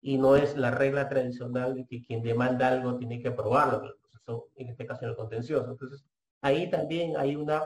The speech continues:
particularidad, sobre todo cuando se utiliza indicios en sesión administrativa, que es, que demanda que en la, en el contencioso administrativo la carga de la prueba cambie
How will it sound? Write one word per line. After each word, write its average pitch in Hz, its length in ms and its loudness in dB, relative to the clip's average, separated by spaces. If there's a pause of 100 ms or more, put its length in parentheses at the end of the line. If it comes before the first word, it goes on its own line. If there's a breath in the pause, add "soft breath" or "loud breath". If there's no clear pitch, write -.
(140)
particularidad, 135 920 2
sobre 107 200 -6
todo 139 220 -4
cuando 127 180 -2
se 117 40 -8
utiliza 131 320 -6
indicios 143 400 -6
en 120 140 -8
sesión 135 220 0
administrativa, 139 640 2 (320)
que 131 200 4
es, 135 240 0
que 139 100 2
demanda 131 760 0
que 135 120 -8
en 120 140 -6
la, 107 180 -8
en 131 120 -6
el 117 120 -6
contencioso 120 500 -8
administrativo 139 560 -2
la 131 160 2
carga 127 260 0
de 127 60 2
la 113 80 -4
prueba 117 240 -6
cambie 131 380 -4